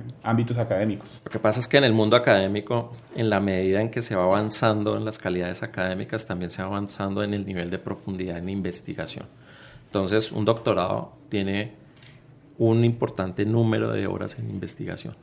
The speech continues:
Speaker 2: Un postdoctorado precisamente lleva a ese doctor al siguiente nivel, que son productores de papers, investigaciones, libros y un desarrollo mucho más profundo en lo que es ese tema que es tan apasionante como la investigación.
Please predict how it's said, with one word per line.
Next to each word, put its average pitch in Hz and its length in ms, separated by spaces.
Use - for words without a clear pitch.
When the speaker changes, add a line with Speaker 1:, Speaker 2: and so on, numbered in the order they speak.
Speaker 2:
Un 107 100
postdoctorado 117 1040
precisamente 104 800
lleva 110 500
a 98 120
ese 101 180
doctor 104 380
al 110 100
siguiente 98 560
nivel, 95 360
que 101 200
son 107 300
productores 104 640
de 98 220
papers, 98 640
investigaciones, 95 1200
libros 104 720
y 117 100
un 113 80
desarrollo 107 480
mucho 113 300
más 110 280
profundo 117 800
en 110 120
lo 101 120
que 95 280
es 95 120
ese 107 500
tema 104 280
que 107 80
es - 60
tan 107 120
apasionante 95 520
como 95 200
la 90 80
investigación. - 640